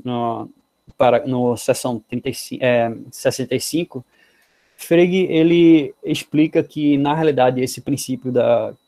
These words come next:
da determinação completa, ele é expresso pelo requerimento de que toda função, é, todo termo de função deve ter uma referência, que é isso, que é isso que Frege prova no parágrafo trinta e um. É engraçado aqui que, na realidade, é, esse princípio, ele,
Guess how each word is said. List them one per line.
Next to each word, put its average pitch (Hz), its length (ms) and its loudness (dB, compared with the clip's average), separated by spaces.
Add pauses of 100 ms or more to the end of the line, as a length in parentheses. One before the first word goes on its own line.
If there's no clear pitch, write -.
(160)
da 123 100 -4
determinação 120 540 -6
completa, 123 600 -2 (320)
ele 151 260 4
é 170 60 6
expresso 139 480 0
pelo 147 260 0
requerimento 135 680 -2
de 135 80 -4
que 131 120 -12
toda 151 280 2
função, 143 600 -4 (240)
é, 120 280 0
todo 143 240 0
termo 139 260 2
de 131 80 0
função 131 380 -6
deve 151 300 0
ter 139 220 0
uma 139 120 -4
referência, 143 600 -6 (600)
que 139 120 4
é 135 60 6
isso, 139 280 2
que 139 180 0
é 131 60 6
isso 135 200 0
que 139 120 -4
Frege 131 420 -2 (460)
prova 131 340 4
no 135 100 2
parágrafo 127 460 0
trinta 135 300 -6
e 147 120 2
um. 113 140 -6 (2000)
É 160 80 -2
engraçado 156 480 2
aqui 151 240 -2
que, 160 140 -8
na 147 100 -2
realidade, 143 580 -2
é, 123 480 -2
esse 135 240 -8
princípio, 143 640 -4
ele, 139 260 0